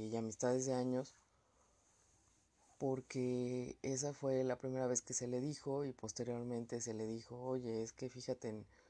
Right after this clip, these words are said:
en estas cuestiones, ¿no? O sea, la forma en la que actúa, pues, no es la correcta, esto de que te esté aislando de la gente no es la correcta", y bueno, pues teníamos allí un caso de violencia de pareja, pero,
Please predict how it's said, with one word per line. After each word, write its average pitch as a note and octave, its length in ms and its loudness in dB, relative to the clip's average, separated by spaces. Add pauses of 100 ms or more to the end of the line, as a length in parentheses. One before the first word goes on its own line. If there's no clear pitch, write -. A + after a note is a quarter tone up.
(460)
en A#2 160 -2
estas A#2+ 320 -2
cuestiones, A#2 560 -4
¿no? A#2 120 -6
O A#2+ 40 -10
sea, A#2 420 -6 (540)
la A2+ 200 2
forma C#3 420 2
en C3 80 8
la A#2 100 8
que G#2+ 360 0
actúa, B2 520 2
pues, G#2 240 -8
no A#2+ 100 -2
es A#2+ 120 -6
la A#2+ 80 0
correcta, A#2 760 4
esto A2+ 280 0
de G#2+ 120 -2
que - 140 -8
te - 100 -12
esté A2 460 -4 (500)
aislando A#2 560 2
de A2 80 6
la G#2 140 2
gente A2+ 340 -4
no A#2 100 -2
es A2+ 120 -2
la A2+ 80 -2
correcta", A#2+ 500 -2
y A#2 40 2
bueno, G2+ 280 -6
pues - 140 -8
teníamos A2+ 480 -4
allí A2+ 220 -2
un A2+ 120 0
caso A2+ 320 0
de G#2+ 120 -2
violencia G#2+ 500 0
de A2 80 2
pareja, A#2 480 2 (800)
pero, C3+ 440 6